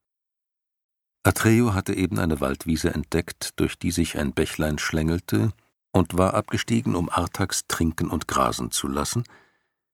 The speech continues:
als er plötzlich ein gewaltiges Prasseln und Knacken hinter sich im Gehölz hörte und sich umwandte. Aus dem Wald kamen drei Borkentrolle auf ihn zu, bei deren Anblick ihm ein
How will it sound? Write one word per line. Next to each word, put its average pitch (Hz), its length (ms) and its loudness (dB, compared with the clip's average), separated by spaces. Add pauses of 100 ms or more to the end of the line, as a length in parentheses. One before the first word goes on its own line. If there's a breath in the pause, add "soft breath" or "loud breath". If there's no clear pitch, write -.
(300)
als 101 180 6
er 104 120 2
plötzlich - 680 -2
ein 95 200 4
gewaltiges 78 680 -2
Prasseln - 680 0
und - 260 -4
Knacken 71 460 0
hinter - 380 -2
sich 69 220 -2
im 78 100 0
Gehölz - 420 0
hörte 87 260 2
und 95 200 0
sich - 180 0
umwandte. - 640 0 (720)
Aus 92 140 4
dem 85 160 2
Wald 113 220 4
kamen 104 300 0
drei 90 200 0
Borkentrolle - 800 -2
auf 73 140 -2
ihn 65 140 -2
zu, 64 300 0 (840 soft breath)
bei 76 120 2
deren 82 280 4
Anblick 95 540 2
ihm 78 240 2
ein 71 180 0